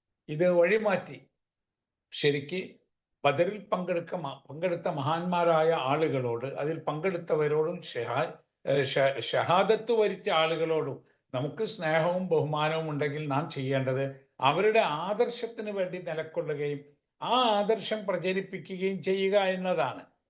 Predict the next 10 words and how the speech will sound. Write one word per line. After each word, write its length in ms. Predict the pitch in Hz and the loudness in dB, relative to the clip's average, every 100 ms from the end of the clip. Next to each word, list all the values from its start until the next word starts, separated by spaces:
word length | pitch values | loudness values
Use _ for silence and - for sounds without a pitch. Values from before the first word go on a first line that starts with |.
| _ | _
ഇപ്പൊ 220 | 147 139 | -4 -2
നിങ്ങൾ 240 | 202 185 190 | 0 0 -2
നോക്കൂ, 420 | 175 156 190 156 | -2 -2 -4 -2
പല 280 | 165 160 180 - _ _ _ | 0 2 2 -2 _ _ _
പണ്ഡിതന്മാരെന്ന് 1120 | 143 151 185 190 190 190 185 180 160 165 160 156 | -2 0 0 0 0 2 2 0 -2 -4 -4 -4
നാം, 280 | 160 160 - _ _ - | -4 -6 -14 _ _ -2
ആ, 140 | 147 | 0
വിചാരിക്കുന്ന 720 | 147 147 165 165 165 165 170 | 0 2 4 4 0 -6 -8
ആളുകൾ 420 | 156 139 147 156 147 | -4 -2 -2 -2 -4
പോലും 600 | - 135 139 - - | -6 -4 -4 -6 -14